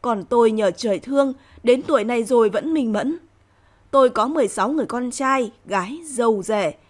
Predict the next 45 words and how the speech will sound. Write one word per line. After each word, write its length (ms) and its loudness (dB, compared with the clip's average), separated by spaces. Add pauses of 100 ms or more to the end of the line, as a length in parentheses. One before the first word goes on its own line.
(240)
Cháu 200 -2
nội 180 0
ngoại 280 2
có 140 -2
hai 260 -4
mươi 200 -4
tư 180 -2
đứa 240 -2 (380)
và 120 0
chắt 260 -4
có 100 -6
tận 240 -4
ba 240 -2
mươi 140 -4
chín 260 -6
đứa. 200 0 (840)
Con 220 0
cháu 260 -2
về 160 -2
thăm, 340 -6 (320)
kể 160 2
ở 200 -2
đâu, 320 0 (240)
làm 300 0
việc 140 -4
gì, 380 -4 (240)
đứa 180 2
nào 220 0
khó 220 -4
khăn, 340 -4 (260)
thành 240 -4
đạt, 220 2 (380)
tôi 180 2
còn 260 -2
nhớ 140 -2
hết." 220 -6 (1000)
Người 140 2
con 220 2
trai 220 0
trưởng 280 0
của 120 -6
cụ 160 -6
Kết 280 -4
tâm 160 -2
sự, 320 -4